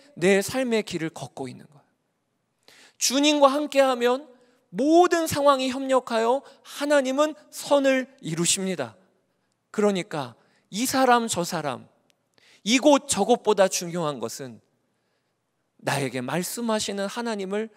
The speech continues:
오늘도 붙들고 사는 겁니다. 그러면 하나님은 그런 우리를 정확하게 인도해 가십니다.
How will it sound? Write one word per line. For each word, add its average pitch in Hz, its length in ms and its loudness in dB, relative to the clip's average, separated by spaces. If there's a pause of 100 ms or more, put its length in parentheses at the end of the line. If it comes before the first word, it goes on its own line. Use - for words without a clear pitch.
(200)
오늘도 143 400 -8
붙들고 139 520 -12
사는 196 400 -14
겁니다. - 380 -20 (640)
그러면 135 320 -6
하나님은 185 680 -8 (520)
그런 240 320 0
우리를 185 560 -4 (280)
정확하게 175 680 -12
인도해 156 420 -10
가십니다. - 480 -16